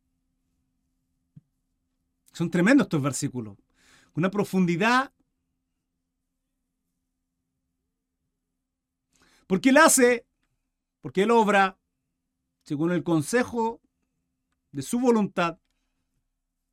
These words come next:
de su propósito, porque Él es soberano. Est-, este capítulo nueve muestra de una manera, pero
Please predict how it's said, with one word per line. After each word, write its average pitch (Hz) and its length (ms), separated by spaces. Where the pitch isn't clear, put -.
de 143 120
su 240 180
propósito, 185 840
porque 156 240
Él 220 60
es 208 100
soberano. 190 680
Est-, - 280
este 196 240
capítulo 202 400
nueve 214 500
muestra 180 840
de 139 160
una 185 120
manera, 180 340
pero 175 360